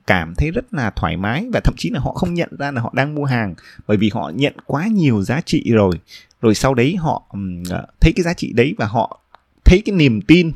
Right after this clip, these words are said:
từ cái người cung cấp những cái giá trị như vậy, thì họ, ờ, mua những cái sản phẩm dịch vụ của người đó một cách rất là tự nhiên. Thì đấy là cái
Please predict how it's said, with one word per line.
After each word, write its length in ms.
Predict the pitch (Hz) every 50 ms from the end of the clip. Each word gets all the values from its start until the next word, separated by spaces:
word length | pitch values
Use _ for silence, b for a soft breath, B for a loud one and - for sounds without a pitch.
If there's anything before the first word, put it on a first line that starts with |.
| - _
từ 260 | - 127 120 101 92 -
cái 300 | - 123 120 139 165 202 254 B B B B B B
người 320 | - 131 131 123 110 95 -
cung 140 | - 180 180
cấp 160 | - 220 226
những 140 | 220 202 196
cái 80 | 220 196
giá 140 | 185 175 190
trị 180 | - 170 - -
như 120 | 139 143
vậy, 140 | - - - - _ _ _ -
thì 200 | - - 127 107
họ, 440 | 92 - 110 101 65 - - - 57 90
ờ, 200 | 90 90 87 80
mua 260 | 80 110 135 151 151
những 140 | 135 139 160
cái 60 | 185
sản 220 | - - - 85 78
phẩm 180 | 85 82 90
dịch 160 | - 101 92
vụ 140 | - - -
của 140 | - - 92
người 180 | 92 95 92 87
đó 160 | 90 98 170
một 100 | 156 117
cách 180 | - - 180 -
rất 160 | - 311 -
là 60 | 170 123 -
tự 80 | - - -
nhiên. 280 | 131 135 151 151 120 B B B B B B B B -
Thì 220 | 135 113 101 95
đấy 200 | - 110 131 165 180
là 160 | - 113 95 - -
cái 280 | - 90 - 127 151